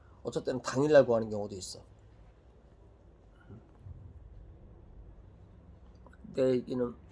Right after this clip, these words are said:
양쪽, 응? 백밀라 카바, 백밀라 안쪽에 카바, 백밀라 카바라고 하는데 백밀라 카바에다가 스피커 달려있는 거, 스피커를 달아주고 작업을 하고 엔에프 소나타도 마찬가지로 작업을 해주고 팔고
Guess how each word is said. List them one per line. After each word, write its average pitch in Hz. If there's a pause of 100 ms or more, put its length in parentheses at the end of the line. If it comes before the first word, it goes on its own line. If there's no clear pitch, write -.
양쪽, 135 (280)
응? 160 (420)
백밀라 196
카바, 123 (400)
백밀라 180
안쪽에 113
카바, 107
백밀라 180
카바라고 123
하는데 127 (380)
백밀라 175
카바에다가 127
스피커 -
달려있는 113
거, 98 (840)
스피커를 -
달아주고 127 (320)
작업을 104
하고 185 (640)
엔에프 170
소나타도 139
마찬가지로 120 (100)
작업을 113
해주고 127
팔고 165